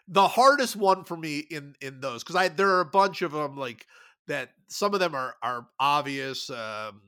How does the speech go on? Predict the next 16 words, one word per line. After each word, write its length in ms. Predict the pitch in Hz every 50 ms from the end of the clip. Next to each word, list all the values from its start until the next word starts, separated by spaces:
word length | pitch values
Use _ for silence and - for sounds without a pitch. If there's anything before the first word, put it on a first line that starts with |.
| 101 107 -
Bob 220 | - 123 127 -
Gibson's 360 | - 143 131 - - 135 120 -
forty-five, 880 | - 127 123 113 110 - - 160 160 156 151 151 151 143 139 139 127
and, 140 | 120 107 104 _ _ - - _ _ - 117
and, 420 | 117 117 110 107 104 104 101 107
uh, 280 | 107 101 98 98 104 - -
and 420 | 101 104 101 101 101 104 101 113 120
Greg 160 | - 135 113
Maddux 300 | 127 147 143 131 - -
is 80 | 123 -
thirty-one. 560 | - 143 131 123 131 143 190 220 208 202 185
Like, 240 | 185 180 185 202 185
there 100 | 208 220
are 60 | 214
obvious 380 | 214 220 226 226 220 190 - -
ones 300 | 185 175 170 165 139